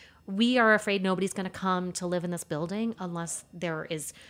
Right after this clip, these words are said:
a great grocery, an amazing coffee shop, and a really good restaurant nearby." So you've got a lot of mixed use development, you know, developers who are putting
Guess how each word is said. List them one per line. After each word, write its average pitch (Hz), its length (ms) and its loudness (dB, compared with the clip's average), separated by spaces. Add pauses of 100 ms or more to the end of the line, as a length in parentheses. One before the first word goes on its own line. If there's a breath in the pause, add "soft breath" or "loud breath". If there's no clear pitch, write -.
(120 loud breath)
a 185 80 -4
great 180 300 2
grocery, 160 540 2
an 165 100 -4
amazing 156 540 -2
coffee 151 320 -6
shop, 139 360 -6
and 160 120 -6
a 156 40 -4
really 151 200 -6
good - 160 -8
restaurant 160 400 -10
nearby." - 640 -12 (320 loud breath)
So 180 240 4
you've 170 180 0
got 170 160 -2
a 165 80 0
lot 156 220 -2
of 151 280 -8 (140)
mixed - 400 -8
use 180 240 -6
development, 156 680 -4 (600)
you - 160 -6
know, 156 260 -6 (540)
developers 175 880 2
who 160 160 -6
are 156 80 -6
putting 147 440 -10